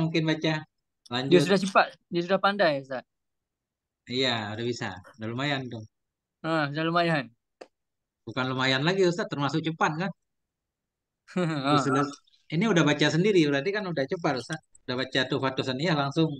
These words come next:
Speaker 1: Qatarun Nida baca sendiri. Masya Allah.
Speaker 2: Ha, cepat sangat tu. Lumayan, lumayan.
Speaker 1: Iya. Mau jadi syekh, Ustaz, di Kelantan?
Speaker 2: Ha.
Speaker 1: Masya Allah.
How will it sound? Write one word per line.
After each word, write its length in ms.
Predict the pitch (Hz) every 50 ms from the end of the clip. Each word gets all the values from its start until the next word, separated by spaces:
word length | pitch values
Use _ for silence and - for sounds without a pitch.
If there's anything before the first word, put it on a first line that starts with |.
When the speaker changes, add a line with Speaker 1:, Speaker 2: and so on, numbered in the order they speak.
| - - _ _ _ _ _ _ _ _ -
Speaker 1:
Qatarun 440 | 131 - - - 139 139 139 143 143 139
Nida 320 | 143 139 139 143 139 135
baca 280 | 127 127 123 - 127 123
sendiri. 360 | 120 120 120 120 123 113 110 - - _ _ _ _ _ _ _ _ _ _ _
Masya 420 | 101 104 104 101 98 92 - - 98 90 90
Allah. 320 | 95 95 104 104 123 113 101 - 120 - - - - _ _ 139
Speaker 2:
Ha, 60 | 139 135 123 117 113 113 - _
cepat 340 | - - 151 - - 147 143 147
sangat 200 | 151 151 151 143 165
tu. 80 | 175 165 131 113 - _ _ _ _ _ _ - - 170
Lumayan, 340 | 160 160 175 185 190 175 160 160
lumayan. 340 | 165 175 180 180 170 151 135 - _ _ _ _ _ _ - -
Speaker 1:
Iya. 440 | 240 104 98 - - 87 - 175 175 - _ _ _ _ _ _ _ _ _ _ - - - - _ _ _ _ _ _ _ _ _ -
Mau 100 | 117 123 131
jadi 160 | 135 139 151 - -
syekh, 160 | 190 185 160 151
Ustaz, 180 | 139 - 160 160 147
di 60 | 139 139
Kelantan? 400 | 143 139 139 139 - 151 151 151 151 - _ _ - - - - - - - _ _ _ _ _ _ -
Speaker 2:
Ha. 420 | 131 131 131 127 123 117 107 104 113 _ _ _ _ _ _ _ _ _ _
Speaker 1:
Masya 260 | 90 - - - 92 82
Allah. 240 | 82 87 87 87